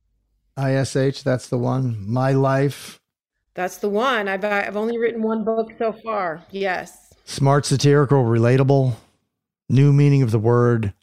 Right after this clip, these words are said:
Speaker 1: icon as, as you
Speaker 2: Ooh.
Speaker 1: navigate show business against the backdrop of your own idiosyncrasies.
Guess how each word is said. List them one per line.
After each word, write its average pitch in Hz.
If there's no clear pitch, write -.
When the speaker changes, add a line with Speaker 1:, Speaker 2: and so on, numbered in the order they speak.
Speaker 1:
icon 120
as, 101
as 107
you 113
Speaker 2:
Ooh. -
Speaker 1:
navigate 123
show 185
business 143
against 135
the 127
backdrop 120
of 110
your 110
own 107
idiosyncrasies. 92